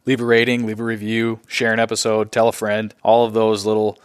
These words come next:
things do go a long way in supporting the Birdshot Podcast as well, above and beyond what you already do by listening. So thank you for taking a moment to do that as well. All right,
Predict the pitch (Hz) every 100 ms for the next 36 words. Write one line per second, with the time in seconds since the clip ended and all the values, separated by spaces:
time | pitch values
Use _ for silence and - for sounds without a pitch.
0 | _ 110 110 101 123 127 117 110 90 107
1 | 107 107 104 104 107 107 101 104 - 104
2 | 101 98 92 101 98 107 98 - - 101
3 | 90 101 98 95 - - 95 90 104 104
4 | 98 131 101 92 104 101 98 98 92 92
5 | 107 104 101 98 87 92 92 90 95 90
6 | 87 87 87 - 95 95 - 92 92 -
7 | _ - 101 - 95 90 101 95 98 92
8 | 95 95 87 95 90 98 92 95 90 -
9 | 92 - 95 85 - _ _ - 123 104